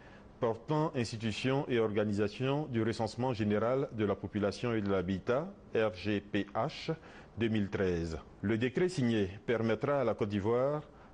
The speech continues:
de disposer d'un cadre adapté destiné à réglementer et à organiser le quatrième recensement général de la population et de l'habitat, prévu en deux mille treize. Troisièmement, au titre du ministère d'État,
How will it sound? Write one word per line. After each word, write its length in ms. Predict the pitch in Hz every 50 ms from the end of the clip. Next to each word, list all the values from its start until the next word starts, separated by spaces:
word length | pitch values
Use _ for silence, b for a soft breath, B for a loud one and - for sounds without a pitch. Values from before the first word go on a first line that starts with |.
| B -
de 80 | 117
disposer 560 | 110 101 120 110 - - 123 123 110 139 156
d'un 180 | 139 113 127 120
cadre 380 | 113 - 147 147 143 127 - -
adapté 600 | - 110 98 98 104 - - - 123 123 139 151 143 -
destiné 540 | - 110 113 104 - - - 107 110 120 127
à 80 | 120 110
réglementer 640 | 110 104 98 104 101 104 101 101 104 120 123 131 131 - 127
et 60 | 117
à 100 | 107 104
organiser 480 | 107 101 101 104 101 104 98 95 110
le 100 | 101 98
quatrième 720 | - - - 135 127 - - 113 110 107 101 92 92 90 82 B B B B B B -
recensement 480 | 95 104 101 - 107 101 - 113 113 110
général 540 | 101 104 101 104 101 101 107 104 101 92 87 92
de 60 | 98 98
la 80 | 95 92
population 680 | - 98 - 101 95 95 90 - - 107 98 95 - -
et 80 | 107 101
de 80 | 98
l'habitat, 480 | 95 143 82 87 82 - 107 110 156 - B B B B B B B B -
prévu 480 | - 98 110 110 104 92 107 135 151 160
en 120 | - 117 101
deux 120 | 98 110
mille 200 | 104 110 104 95
treize. 520 | - - 101 90 80 78 76 73 71 76 - - - - - - - B B B B B B B B B B B B B B B - - - -
Troisièmement, 640 | 120 127 127 110 123 135 120 117 107 90 82 107 - - -
au 100 | 127 120
titre 360 | 120 - 190 208 208 208 - 113
du 140 | 123 117
ministère 360 | 113 120 117 107 - 139 120 104
d'État, 340 | 104 95 80 101 87 76